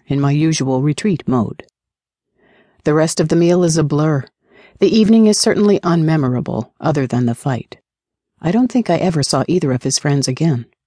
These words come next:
As his opponent and wife of twelve years,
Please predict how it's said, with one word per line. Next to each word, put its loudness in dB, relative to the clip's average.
As -2
his 0
opponent 0
and 0
wife -2
of -2
twelve -2
years, -2